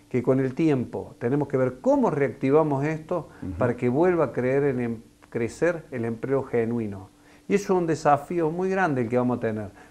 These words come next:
Speaker 1: tanto la municipalidad, como lo va a tener la provincia,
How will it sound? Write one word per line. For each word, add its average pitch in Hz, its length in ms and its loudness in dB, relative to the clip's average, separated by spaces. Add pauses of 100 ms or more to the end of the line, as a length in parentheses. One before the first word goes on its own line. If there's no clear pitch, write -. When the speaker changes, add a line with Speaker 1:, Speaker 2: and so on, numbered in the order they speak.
(140)
Speaker 1:
tanto 120 380 2
la 110 120 -2
municipalidad, 117 1080 2 (680)
como 135 220 0
lo 123 80 4
va 123 100 4
a 120 40 -6
tener 120 200 0
la 117 140 -2
provincia, 143 800 -2